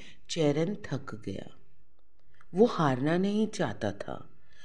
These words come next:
तो उसने एक तरकीब सोची। उसने मारन का ध्यान बटाने के लिए एक सुनहरा सेब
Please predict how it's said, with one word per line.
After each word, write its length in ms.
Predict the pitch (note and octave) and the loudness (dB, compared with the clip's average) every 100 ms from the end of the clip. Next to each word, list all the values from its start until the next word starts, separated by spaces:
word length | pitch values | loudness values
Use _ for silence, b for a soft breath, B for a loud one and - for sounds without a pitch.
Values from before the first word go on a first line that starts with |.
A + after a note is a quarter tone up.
| b b - | b b 4
तो 100 | B3 | 4
उसने 520 | - E3+ - G#3+ A3+ | 6 4 2 0 0
एक 180 | A3+ - | 0 4
तरकीब 420 | D3 C3 D#3+ F#3 | 4 4 2 2
सोची। 680 | - C3 G#2 - A2+ B2 - b b b b b b - | 2 0 -2 -4 -4 -4 -6 b b b b b b -6
उसने 460 | F3 - A3+ B3 C4 | -4 -2 0 0 2
मारन 480 | D4 D#3+ C3+ D3+ | 2 2 2 2
का 200 | F#3 A#3 | 2 0
ध्यान 480 | B3 - - C#3+ A3+ | -2 -4 0 2 4
बटाने 500 | F#3 F3 B2+ A2 A#2+ | 4 2 0 0 0
के 220 | B2 B2+ | 0 0
लिए 480 | G2+ G2+ G2+ A2+ B3 B B B B - | 0 0 -2 -4 -4 B B B B 2
एक 220 | G#3 G3+ | 2 2
सुनहरा 560 | - D#3+ C#3 C3 D3 | 0 0 2 2 0
सेब 420 | G#3 - C#3+ A#2+ | 0 0 2 2